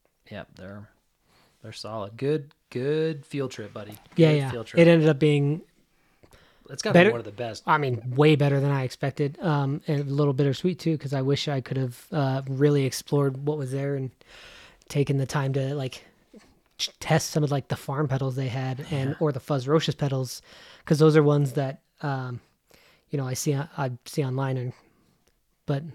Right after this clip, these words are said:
Speaker 2: I don't know if I'd get a chance to.
Speaker 1: Do you think you get to go back? I mean, is that a place that you're gonna
Speaker 2: Um,
Speaker 1: have to go back
Speaker 2: I don't
Speaker 1: to
Speaker 2: know.
Speaker 1: work?
Speaker 2: N-,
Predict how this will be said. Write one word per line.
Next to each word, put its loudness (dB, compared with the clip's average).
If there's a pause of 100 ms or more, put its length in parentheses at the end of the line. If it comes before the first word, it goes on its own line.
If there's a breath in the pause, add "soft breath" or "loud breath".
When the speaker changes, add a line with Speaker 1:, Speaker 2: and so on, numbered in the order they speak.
(640 soft breath)
Speaker 2:
I -8
don't -6
know -6
if -12
I'd -8
get -6
a -8
chance -6
to. -4
Speaker 1:
Do -12
you -10
think -8
you -10
get -8
to -16
go -6
back? -12 (300)
I -12
mean, -6
is -6
that -2
a -4
place -8
that -8
you're -8
gonna 8
Speaker 2:
Um, 6
Speaker 1:
have -6
to -6
go -4
back -6
Speaker 2:
I 6
don't 8
Speaker 1:
to -
Speaker 2:
know. 10
Speaker 1:
work? 4
Speaker 2:
N-, -2